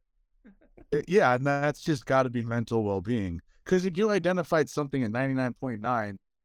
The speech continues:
you're, you're laying minus four, forty-five hundred if the numbers tell you to, but the mental well-being is <laughs> the killer there. I mean, it's just a kill-, it's a killer.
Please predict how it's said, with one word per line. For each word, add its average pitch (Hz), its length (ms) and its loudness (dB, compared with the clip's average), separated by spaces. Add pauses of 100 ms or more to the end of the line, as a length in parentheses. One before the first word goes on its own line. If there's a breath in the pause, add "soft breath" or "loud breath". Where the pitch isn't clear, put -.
(300)
you're, 147 440 4
you're 151 220 4
laying 135 280 2
minus 120 300 0
four, 127 340 -2
forty-five 123 520 2
hundred 123 240 0
if 95 120 -8
the 113 100 -2
numbers 113 400 0
tell 160 160 4
you 135 120 4
to, 117 260 -2
but 104 200 -2 (460)
the 123 80 0
mental 131 380 2
well-being 123 540 2
is - 360 -8
<laughs> - 80 -14
the 151 300 -2
killer 156 440 4
there. 92 300 -4 (380)
I 127 60 0
mean, 147 140 2
it's 139 120 -6
just 156 180 -10
a 143 60 0
kill-, 147 220 4
it's 139 140 2
a 139 60 -2
killer. 170 320 2